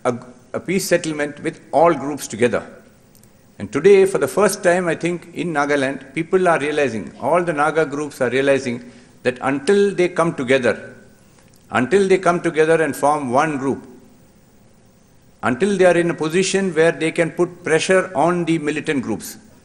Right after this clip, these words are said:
because the militant groups take a very rigid position, because they think that if they show the s-, slightest possible concession to the government of India, there's somebody who's going to turn around and say, "You have betrayed the Naga cause, you have stabbed us in the back."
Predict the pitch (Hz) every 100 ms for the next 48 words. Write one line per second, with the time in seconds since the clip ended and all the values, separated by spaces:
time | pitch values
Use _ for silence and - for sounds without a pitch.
0 | _ _ - 135 117 160 185 214 185 202
1 | - 175 165 151 185 170 175 180 175 -
2 | - - - 143 175 147 131 - - -
3 | _ _ - 139 160 214 175 185 160 147
4 | 156 - 151 190 185 - - - - 170
5 | 175 156 - - _ _ _ - 165 214
6 | 214 214 - 180 185 180 185 170 156 165
7 | 160 165 156 139 135 143 127 123 107 92
8 | - - - _ _ _ _ _ _ _
9 | - 127 123 170 185 196 165 156 165 156
10 | 151 156 147 131 123 147 147 143 - -
11 | - 123 139 127 131 165 147 131 135 135
12 | 135 135 135 - - - 127 - 127 127
13 | 127 - 117 113 110